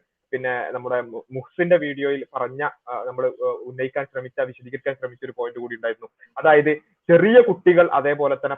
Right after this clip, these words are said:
പ്രായമായ ആളുകൾ, ആ, സമൂഹത്തിൽ, ആ, പിന്നെ, ആ, പിന്നെ പരിഗണന വേണ്ട രണ്ട് വിഭാഗമാണ്. ഈ രണ്ട് വിഭാഗത്തിനും ആ, ആ ഒരു സമയത്ത് പരിഗണന കിട്ടണമെങ്കിൽ, അവർക്ക്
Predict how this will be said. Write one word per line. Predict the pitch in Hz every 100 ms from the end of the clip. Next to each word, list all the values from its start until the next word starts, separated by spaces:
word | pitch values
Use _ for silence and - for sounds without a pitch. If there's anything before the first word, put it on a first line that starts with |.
| -
പ്രായമായ | 120 127 147 147 127 127
ആളുകൾ, | 120 117 120 113 - _ -
ആ, | 113
സമൂഹത്തിൽ, | 117 123 135 143 147 _ _ 120
ആ, | -
പിന്നെ, | 120 123
ആ, | 85 120 117 113
പിന്നെ | 131 117 117 131
പരിഗണന | 127 131 160 151
വേണ്ട | 151 131 131 143 160 - -
രണ്ട് | 123 127 135
വിഭാഗമാണ്. | 123 113 123 123 117 107 _ _ 156
ഈ | 226
രണ്ട് | 247 196 220 247
വിഭാഗത്തിനും | 247 220 175 208 220 208 208 196 180 190 _ _ 135
ആ, |
ആ | 127 127 165 240 240 170
ഒരു | 175 170
സമയത്ത് | 151 160 160 - 175 - 139
പരിഗണന | 135 135 147 151
കിട്ടണമെങ്കിൽ, | 147 135 135 131 131
അവർക്ക് | - 127 147 156